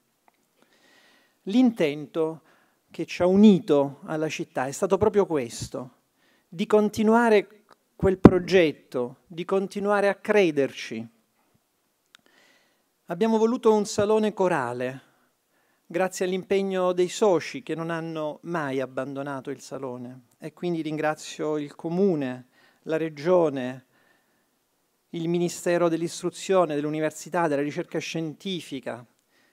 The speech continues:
il Ministero dei Beni Culturali e Banca Intesa, che non ha fatto davvero mai mancare il suo sostegno. Ma voglio ringraziare anzitutto gli editori,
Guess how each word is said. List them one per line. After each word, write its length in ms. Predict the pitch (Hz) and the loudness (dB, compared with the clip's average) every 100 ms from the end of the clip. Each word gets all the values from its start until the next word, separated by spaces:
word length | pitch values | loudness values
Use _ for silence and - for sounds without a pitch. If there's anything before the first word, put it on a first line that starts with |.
| _ _ | _ _
il 140 | 165 | -8
Ministero 480 | 165 170 165 - 185 | -2 -2 -2 0 2
dei 120 | 170 | 2
Beni 260 | 160 175 175 | 2 0 0
Culturali 800 | 170 160 185 185 160 135 139 139 _ _ _ _ | -4 -4 -2 0 0 -4 -10 -12 _ _ _ _
e 120 | 185 | -4
Banca 360 | 170 180 175 170 | 0 0 0 -2
Intesa, 720 | 160 156 156 131 131 135 131 - | -2 -4 -4 -6 -6 -10 -12 -14
che 100 | _ | _
non 140 | 156 156 | -8 -6
ha 40 | |
fatto 380 | - 165 - 165 | -8 -10 -8 -10
davvero 600 | 170 160 151 160 175 165 - | -6 -6 -4 -2 -2 -2 -6
mai 260 | 156 160 | -6 -6
mancare 480 | 156 156 147 147 143 | -6 -8 -6 -6 -6
il 80 | 143 | -6
suo 140 | - 143 | -8 -12
sostegno. 720 | 135 - 123 110 120 131 123 _ _ _ _ _ _ _ _ _ _ - | -12 -16 -14 -16 -16 -20 -20 _ _ _ _ _ _ _ _ _ _ -2
Ma 100 | 190 | 4
voglio 240 | 233 233 | 4 4
ringraziare 800 | 214 196 196 - 214 202 190 175 | 0 -2 -4 -4 0 2 2 0
anzitutto 920 | - 190 185 196 226 226 - 190 180 - | -2 -2 -2 -4 -4 -4 0 2 2 -4
gli 160 | 180 | 0
editori, 640 | 170 160 147 139 135 143 | 2 2 2 2 2 -2